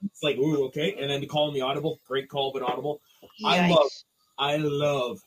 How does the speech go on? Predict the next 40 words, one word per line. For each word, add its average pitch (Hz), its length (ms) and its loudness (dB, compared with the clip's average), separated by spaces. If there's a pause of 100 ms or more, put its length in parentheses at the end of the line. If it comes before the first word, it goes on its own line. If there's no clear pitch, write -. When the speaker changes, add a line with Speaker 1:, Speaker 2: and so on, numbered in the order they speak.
Speaker 1:
this 104 140 -12
version 107 320 -10
of 107 60 -8
Luchasaurus. 175 760 -8
Speaker 2:
Yeah, 208 480 -2 (200)
yeah, 202 300 0
me 233 140 -2
too. 180 380 -4 (180)
Again, 190 280 -2
Speaker 1:
Yeah. 185 100 -6
Speaker 2:
I - 20 -8
think 214 160 -8
we 208 80 -6
talked - 400 -20
about 160 160 -6
it. 160 60 -14
It's - 160 -20
the 160 120 -20
version 202 400 -8
you 185 80 -8
ne-, 190 160 -8
of 180 160 -6
Luchasaurus 185 560 -12
you 175 100 -14
never 170 260 -6
knew 165 120 -8
you 156 180 -8
wanted, 147 360 -8
but 262 100 -20
now, 143 200 -8 (140)
Speaker 1:
Oh, - 140 2
Speaker 2:
now 143 100 -8
it's 147 40 -6
Speaker 1:
because 202 160 0
Speaker 2:
like 196 80 -2
Speaker 1:
he's - 120 -10
finally 196 220 -2
living 175 280 -2
up 170 140 -6
to 156 160 -4